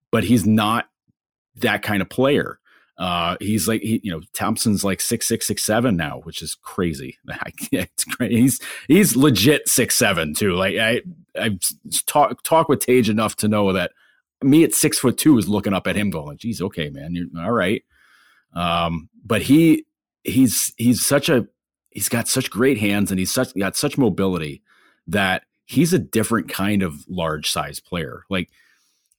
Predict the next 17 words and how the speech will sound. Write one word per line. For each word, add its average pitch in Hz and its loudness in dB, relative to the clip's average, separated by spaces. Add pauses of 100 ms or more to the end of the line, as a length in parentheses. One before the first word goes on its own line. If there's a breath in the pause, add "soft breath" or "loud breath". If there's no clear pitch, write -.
he, 175 2
he's 127 2
able 139 6
to, 101 0 (300)
to 95 -4
be 101 2
able 110 2
to 90 -2
do 98 -4
a 90 -2
lot 87 0
of 95 -2
things 98 -2
that 85 -8
smaller 95 -4
forwards 85 -8
do. 101 -4